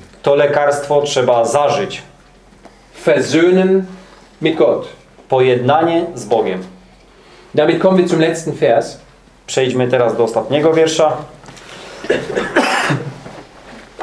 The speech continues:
Speaker 2: Und ich möchte nicht mehr viel sagen zu diesem Vers.
Speaker 1: Nie chcę tutaj dużo mówić na temat tego wiersza.
Speaker 2: Warum?
Speaker 1: Dlaczego?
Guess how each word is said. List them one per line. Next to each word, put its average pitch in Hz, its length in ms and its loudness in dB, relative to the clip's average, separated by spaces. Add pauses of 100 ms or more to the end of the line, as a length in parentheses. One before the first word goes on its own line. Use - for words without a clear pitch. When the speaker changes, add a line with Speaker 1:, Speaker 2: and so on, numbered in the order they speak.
(180)
Speaker 2:
Und 156 300 0 (220)
ich 147 160 -4
möchte 165 240 0
nicht 160 240 0
mehr 147 140 0
viel 160 260 -4
sagen 117 480 0
zu 117 140 -8
diesem 101 260 -6 (100)
Vers. 98 400 -2 (1000)
Speaker 1:
Nie 123 80 0
chcę 123 220 2
tutaj 127 360 2
dużo 147 260 2
mówić 147 360 0
na 117 160 2
temat 113 320 0
tego 110 240 0
wiersza. 156 520 0 (400)
Speaker 2:
Warum? 143 440 2 (220)
Speaker 1:
Dlaczego? 143 540 2